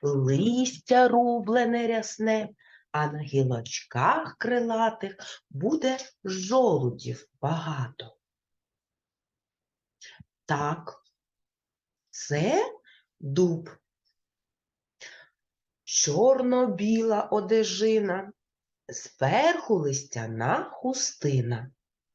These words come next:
Як весна дарує сік, п'ємо радо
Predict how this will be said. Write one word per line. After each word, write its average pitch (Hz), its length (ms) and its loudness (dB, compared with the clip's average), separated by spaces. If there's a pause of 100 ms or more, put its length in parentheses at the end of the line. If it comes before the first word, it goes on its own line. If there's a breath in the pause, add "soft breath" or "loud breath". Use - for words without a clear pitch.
(380 loud breath)
Як 143 380 -2
весна 220 720 0 (360)
дарує 131 560 0
сік, - 520 -4 (460 loud breath)
п'ємо 240 720 0
радо 277 580 0